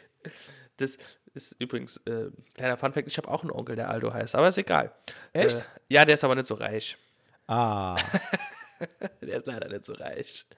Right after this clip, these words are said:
Speaker 1: Ja,
Speaker 2: Okay.
Speaker 1: aber hab ich auch, hab ich auch. Äh, also ist nichts Besonderes.
Speaker 2: Hm.
Speaker 1: Hm.
Speaker 2: Naja.
Speaker 1: Nee, äh, ist, ich weiß das auch alles nur, weil es letztens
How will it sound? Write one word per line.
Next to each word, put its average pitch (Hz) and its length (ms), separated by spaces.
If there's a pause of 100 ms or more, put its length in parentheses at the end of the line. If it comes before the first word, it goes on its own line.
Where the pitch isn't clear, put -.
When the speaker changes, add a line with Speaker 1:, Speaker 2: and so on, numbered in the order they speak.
(400)
Speaker 1:
Ja, 151 300
Speaker 2:
Okay. 120 220
Speaker 1:
aber 156 180
hab 190 160
ich 214 100
auch, 135 160
hab 139 100
ich 135 100
auch. 120 200 (880)
Äh, 123 200
also 135 240
ist 143 100
nichts 156 180
Besonderes. 151 580 (580)
Speaker 2:
Hm. 131 320 (540)
Speaker 1:
Hm. 131 220
Speaker 2:
Naja. 87 560 (1080)
Speaker 1:
Nee, 151 240
äh, 131 340 (320)
ist, - 260
ich - 560
weiß 123 180
das 127 120
auch 117 160
alles 123 220
nur, 120 160
weil 110 80
es - 140
letztens 110 400